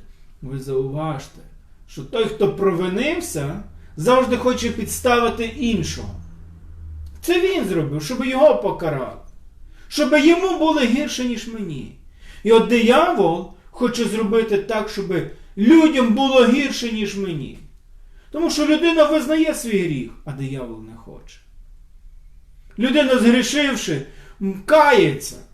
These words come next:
а диявол не хоче. І всі ці війни, насправді, це є війна диявола проти Бога, щоб показати Богові, які люди погані. Що він насправді класний, а люди гірші.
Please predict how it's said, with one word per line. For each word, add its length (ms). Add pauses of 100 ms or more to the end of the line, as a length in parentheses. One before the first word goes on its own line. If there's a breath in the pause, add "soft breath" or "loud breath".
(1400)
а 40
диявол 560 (120)
не 60
хоче. 440 (1500 soft breath)
І 120
всі 300
ці 240
війни, 460
насправді, 760 (300 loud breath)
це 160
є 180
війна 360
диявола 640
проти 500
Бога, 400
щоб 340
показати 540
Богові, 600 (340 loud breath)
які 500
люди 280
погані. 800 (460)
Що 160
він 140
насправді 500
класний, 560
а 220
люди 180
гірші. 540